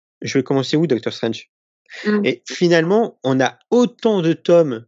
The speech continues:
Speaker 1: de, euh, de comics que de tomes de, de manga. Et voire même, euh, maintenant, tu prends les, les séries donc de, de, de manga, euh, type Demon Slayer, hein, qui est le dernier gros succès,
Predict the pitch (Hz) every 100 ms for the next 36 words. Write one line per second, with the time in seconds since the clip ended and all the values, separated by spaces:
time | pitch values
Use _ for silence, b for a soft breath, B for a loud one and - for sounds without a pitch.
0 | _ 120 117 139 143 139 143 - 117 113
1 | 113 110 110 107 107 107 117 123 156 233
2 | - - _ _ _ B B B B -
3 | 233 208 160 151 147 139 - 185 147 131
4 | 127 127 156 185 175 123 127 185 175 B
5 | B B - 113 120 131 190 202 135 -
6 | - 139 135 117 113 113 110 107 - 131
7 | 135 139 113 104 - 101 101 101 101 101
8 | 101 101 104 104 - 104 101 - - 101
9 | _ _ _ - 113 107 98 101 101 104
10 | 117 180 202 B B B - 107 - -
11 | 120 117 - 107 104 104 104 - 123 175
12 | 170 147 - 110 107 98 95 101 104 107
13 | 104 - 120 117 113 98 - 165 196